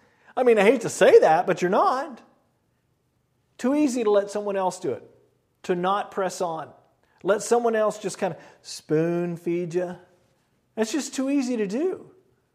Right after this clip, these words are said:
But only those who are hungry will really be fed and hear the voice of God. Maybe the Lord wanted you to hear this this morning, to, to pray this prayer. "Lord, I wanna seek your face. I wanna touch you.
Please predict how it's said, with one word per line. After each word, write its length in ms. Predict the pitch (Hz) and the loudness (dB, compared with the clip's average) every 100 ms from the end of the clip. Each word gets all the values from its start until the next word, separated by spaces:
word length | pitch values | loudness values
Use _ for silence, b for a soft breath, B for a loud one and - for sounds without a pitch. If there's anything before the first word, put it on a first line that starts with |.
| _ _ _ _ _ _ | _ _ _ _ _ _
But 220 | 226 220 | 2 2
only 300 | 190 233 240 | 2 0 0
those 340 | 208 214 233 202 | 0 0 0 0
who 140 | 208 | -4
are 100 | 190 | -2
hungry 560 | 175 180 214 208 147 117 - b | -4 -6 -8 -6 -8 -10 -16 b
will 160 | 170 165 | -4 -4
really 340 | 165 214 233 | 2 4 4
be 160 | 196 185 | 2 -6
fed 720 | - - 208 156 110 113 135 b b | -10 -2 0 0 -4 -10 -16 b b
and 120 | 196 | -8
hear 220 | 180 190 | -4 -2
the 80 | 185 | -2
voice 320 | 185 202 202 | -2 -2 -2
of 80 | 220 | -6
God. 380 | 226 240 233 - - _ _ _ _ _ _ _ _ _ _ _ | -8 -8 -8 -14 -20 _ _ _ _ _ _ _ _ _ _ _
Maybe 240 | 196 247 269 | -2 -2 2
the 100 | 269 | 2
Lord 300 | 254 226 220 | 6 4 4
wanted 340 | 214 220 185 | 0 0 -2
you 100 | 208 | -4
to 80 | 196 | -4
hear 180 | 202 233 | -4 -2
this 260 | 202 165 | -2 -4
this 220 | 165 - | -10 -10
morning, 340 | 170 160 160 156 | -4 -2 -2 -6
to, 100 | 147 B B | -10 B B
to 80 | 214 | -6
pray 240 | 208 220 220 | -2 0 2
this 200 | 208 202 | 0 -4
prayer. 460 | - 220 208 - - b b | -2 -2 -2 -6 -12 b b
"Lord, 460 | 175 220 233 226 233 B B | -2 0 0 -4 -8 B B
I 100 | - | -6
wanna 200 | 247 247 | -4 -2
seek 460 | 202 - - 226 220 | -4 -8 -6 -6 -2
your 160 | 214 190 | 0 0
face. 400 | - 196 147 180 | 0 -2 -2 -2
I 40 | |
wanna 220 | 220 214 | -2 -2
touch 460 | 160 - 208 202 - | -4 -6 -6 -6 -6
you. 220 | 165 113 | -8 -8